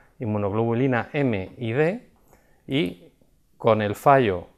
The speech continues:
de este gen, del gen que codifica para la proteína C D cuarenta ligando, no se puede producir ninguno de estos eventos genéticos. Se quedan congelados como estaba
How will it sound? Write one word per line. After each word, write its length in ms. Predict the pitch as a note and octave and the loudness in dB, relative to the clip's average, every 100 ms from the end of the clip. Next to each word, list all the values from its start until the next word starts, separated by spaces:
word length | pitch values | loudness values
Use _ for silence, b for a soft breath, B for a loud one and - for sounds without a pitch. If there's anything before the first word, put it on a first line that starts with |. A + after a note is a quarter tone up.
| b b b b b | b b b b b
de 420 | A2 G#2+ A2 G2+ D3 | -2 0 2 0 -4
este 340 | C3+ - A2 | -6 0 -2
gen, 300 | - C#3+ D#3+ | 2 0 2
del 480 | C3+ G#2 G2+ G2 F#2+ - | 4 4 2 -2 -6 -2
gen 220 | - A#2+ | 0 2
que 120 | G#2+ | 0
codifica 520 | G#2+ G#2 C3+ A#2+ G#2 | -4 -2 -2 4 4
para 160 | G2+ G2 | 4 0
la 120 | G2 | 0
proteína 460 | G#2+ G2+ A#2+ A#2+ G#2+ | -2 -4 -2 -2 -4
C 180 | - B2 | -2 -2
D 100 | G#2+ | 0
cuarenta 400 | A2+ D3 C#3 G#2 | 0 0 0 -2
ligando, 520 | A2 D3 D#3 E3 E3 b b b | 0 -2 0 -2 -2 b b b
no 160 | C3+ C3 | -2 -2
se 120 | A2 | 0
puede 220 | G#2+ G2+ | 2 2
producir 520 | - G2+ G2 B2+ B2 | 0 -4 -2 0 0
ninguno 560 | A#2 A2 B2 B2+ B2+ C3 | 0 0 0 0 -2 -6
de 140 | A2 | -6
estos 420 | A2 - A2+ A2 - | -6 -2 -4 -4 -6
eventos 560 | B2 G#2 G2 G#2 G2 - | -6 -4 -4 -6 -8 -8
genéticos. 600 | A2 G2 F2+ F2+ F2 - b b b | -8 -8 -8 -12 -14 -16 b b b
Se 180 | - - | -6 -2
quedan 300 | A#2+ A2 G2+ | 2 2 0
congelados 680 | - D3+ - A#2+ B2 C3 C3+ | 0 0 2 4 4 4 -2
como 220 | - F#2+ | -4 -6
estaba 460 | - C3 C3 D3 | -2 2 2 2